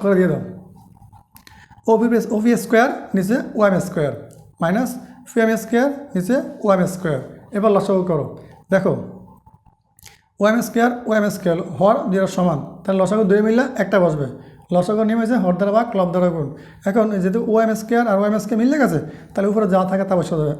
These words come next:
ওপি স্কয়ার মাইনাস এই ওএম স্কয়ার, এই যে ওএম, ওএম স্কয়ার, ওএম স্কয়ার মিলে গেছে, উপরে যা থাকে তা বসে দাও, মাইনাস পিএম স্কয়ার। ঠিক আছে, এখন দেখো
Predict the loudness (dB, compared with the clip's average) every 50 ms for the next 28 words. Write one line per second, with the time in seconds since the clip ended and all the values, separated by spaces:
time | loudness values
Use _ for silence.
0 | -4 -4 -2 0 -2 -2 -2 -2 -2 -2 -4 -4 -8 -12 -18 -20 -20 -6 0 2
1 | 2 4 4 2 0 -2 -6 -10 -16 -18 -20 -12 -6 -4 -2 0 2 2 2 0
2 | -2 -4 0 2 2 2 2 0 -2 -8 -14 -18 -20 -20 -20 _ -14 -8 -6 -4
3 | -2 -2 -2 -2 -4 -6 -10 -14 -16 -18 -12 -6 -2 -2 -2 -2 -2 -4 -2 -2
4 | 0 0 0 -2 -2 0 0 2 2 2 0 0 0 2 2 4 4 4 4 4
5 | 2 0 -2 -4 -6 -12 -18 -10 -4 -2 2 2 2 4 2 2 2 2 0 0
6 | 0 2 2 2 2 2 0 0 0 -2 -4 -8 -12 -16 -20 -20 -20 -20 _ _
7 | _ _ _ _ _ -4 -2 0 2 2 2 0 0 -4 -10 -18 -20 -20 -20 -20
8 | -20 -8 -2 0 2 4 4 4 4 2 0 -2 -6 -12 -16 -18 -20 -10 _ -4
9 | -4 -4 -4 -4 -2 -2 -2 -4 -6 -10 -18 -20 -20 -20 _ _ -4 -2 -2 -2
10 | -4 -6 -8 -10 -12 -18 -20 -20 -20 -10 -6 -2 0 2 2 2 2 0